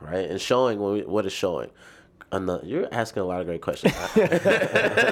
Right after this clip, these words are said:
So showing is, like, is the wine sh-, showing its best? Is the wine, like, expressive in the way it should be expressive for this wine, this region, this vintage? That is a thing that's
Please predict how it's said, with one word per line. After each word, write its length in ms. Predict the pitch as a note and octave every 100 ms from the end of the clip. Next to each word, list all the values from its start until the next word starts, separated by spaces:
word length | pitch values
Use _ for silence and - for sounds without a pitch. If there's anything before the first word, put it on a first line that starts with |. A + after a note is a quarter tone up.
| - - - - - -
So 160 | - D3+
showing 440 | D3+ F3 F#3+ F3
is, 180 | D3 C3
like, 280 | B2 A#2+ -
is 200 | A#2+ C#3+
the 120 | C3+
wine 680 | C3 G#2+ G#2+ G#2 G#2 G2+ G2+ -
sh-, 200 | - -
showing 360 | - C3 B2 A2+
its 140 | G2
best? 240 | F#2+ E2+
Is 220 | - A#2+ B2
the 100 | B2
wine, 360 | G#2+ G#2+ G2+
like, 220 | G2 F2 -
expressive 840 | G2+ - - G2+ G2 - F#2 F2+ F2+
in 100 | G2
the 80 |
way 180 | F2+ F2+
it 60 | E2
should 220 | - F#2+
be 80 | F2
expressive 560 | - - D2 - E2
for 320 | - - G2 F#2
this 200 | F2+ F2
wine, 340 | E2+ E2+ E2
this 200 | E2+ E2+
region, 340 | E2+ D#2+ D2+
this 180 | D#2 -
vintage? 440 | - B1+ - - - - - - - - -
That 300 | A2 C3 D#3+
is 180 | E3 C3+
a 60 |
thing 260 | B2+ A2+ G#2+
that's 240 | G2+ F#2